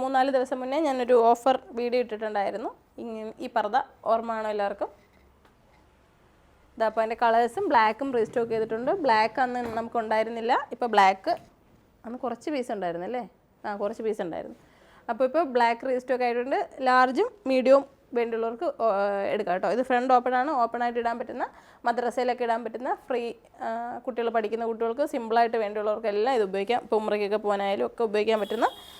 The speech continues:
നല്ല ക്ലോത്താണ്. ഒരു പ്രാഡ എന്ന് പറഞ്ഞിട്ടുള്ള ക്ലോത്താണ്. അപ്പോൾ ഇത് ഫ്രണ്ട് ബട്ടൺ ആണ് കൊടുത്തിട്ടുള്ള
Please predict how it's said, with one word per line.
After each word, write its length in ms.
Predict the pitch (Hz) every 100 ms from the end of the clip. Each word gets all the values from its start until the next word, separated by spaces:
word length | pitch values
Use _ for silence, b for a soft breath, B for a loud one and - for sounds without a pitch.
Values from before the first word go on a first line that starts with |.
| B -
നല്ല 220 | 247 294 339
ക്ലോത്താണ്. 340 | 277 247 220 190 -
ഒരു 120 | 220 233 233
പ്രാഡ 180 | 220 214 220
എന്ന് 100 | 226
പറഞ്ഞിട്ടുള്ള 300 | 214 220 220 - -
ക്ലോത്താണ്. 460 | 196 190 196 185 320 - b b b b -
അപ്പോൾ 120 | 226 240
ഇത് 80 | 269 370
ഫ്രണ്ട് 200 | 254 233 220
ബട്ടൺ 220 | 240 220 208
ആണ് 60 | 202 202
കൊടുത്തിട്ടുള്ള 400 | 202 202 214